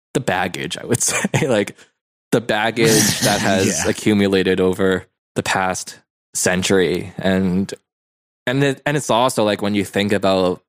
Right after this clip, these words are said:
Speaker 1: the composers and, you know, you see them in all their wigs and everything, it just has this very,
Speaker 2: <sighs>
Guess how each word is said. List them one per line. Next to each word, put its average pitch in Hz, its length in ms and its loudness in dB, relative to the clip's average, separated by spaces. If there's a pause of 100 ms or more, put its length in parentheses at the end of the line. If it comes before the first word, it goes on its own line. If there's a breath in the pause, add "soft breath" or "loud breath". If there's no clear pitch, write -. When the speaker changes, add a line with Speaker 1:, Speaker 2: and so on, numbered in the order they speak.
(180)
Speaker 1:
the 98 100 2
composers 92 880 2
and, 87 240 -2 (440)
you - 80 -6
know, 80 40 0
you 85 140 0
see 104 180 0
them 92 260 0
in 95 160 0
all 87 120 0
their 82 140 0
wigs 107 480 0
and 107 100 0
everything, 98 680 0
it 92 80 -2
just - 380 0
has 101 240 -4
this 120 160 0
very, 95 540 0 (1120)
Speaker 2:
<sighs> - 20 -14